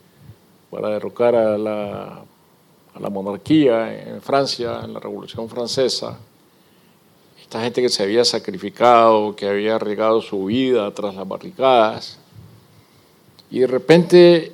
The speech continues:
aparecen convertidos en comerciantes, en dueños de viñedos,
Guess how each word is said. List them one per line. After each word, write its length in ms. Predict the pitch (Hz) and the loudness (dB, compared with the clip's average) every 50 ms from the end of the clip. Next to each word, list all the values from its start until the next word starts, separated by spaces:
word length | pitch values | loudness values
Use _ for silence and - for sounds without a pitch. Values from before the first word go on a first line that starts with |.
| - - | -4 -4
aparecen 540 | 131 117 - 127 127 139 135 - 165 156 | -4 2 4 6 6 6 6 4 0 -2
convertidos 760 | - - 151 151 165 156 156 - 156 156 165 170 170 156 156 | -2 -4 2 4 4 4 4 6 8 10 10 10 10 8 6
en 80 | 151 143 | 4 0
comerciantes, 1400 | - - 110 107 101 104 - - 156 160 151 131 - - 135 135 135 - - - - - - - - - - - _ _ _ _ _ | -4 -2 0 0 0 2 4 6 6 6 6 4 0 -2 -2 -2 -2 -4 -12 -16 -16 -16 -18 -20 -20 -20 -20 -20 _ _ _ _ _
en 160 | - 110 113 104 | -14 -12 -2 2
dueños 300 | 120 127 131 139 135 123 | 2 4 4 4 4 4
de 80 | 120 | 4
viñedos, 880 | 113 110 107 113 135 151 151 143 135 127 123 123 - - - - - | 2 2 2 2 4 4 6 4 4 2 0 -2 -8 -14 -20 -20 -20